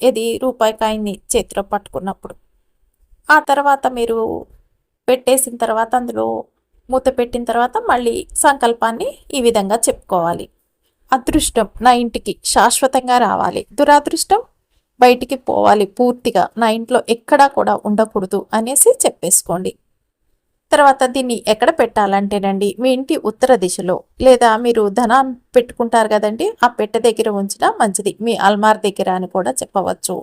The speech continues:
అని పండితులు అంటున్నారు. గది మధ్యలో కాకుండా ఒక మూలకైనా పెట్టుంచండి ఆ గదిలో. ఇలా నలభై ఒక్క రోజులు ఉంచితే బలమైన ఫలితం అయితే వచ్చి తీరుతుంది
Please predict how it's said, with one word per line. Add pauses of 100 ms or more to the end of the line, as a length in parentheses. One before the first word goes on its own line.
అని
పండితులు
అంటున్నారు. (500)
గది
మధ్యలో
కాకుండా
ఒక
మూలకైనా
పెట్టుంచండి (180)
ఆ
గదిలో. (480)
ఇలా (100)
నలభై
ఒక్క
రోజులు
ఉంచితే
బలమైన
ఫలితం
అయితే
వచ్చి
తీరుతుంది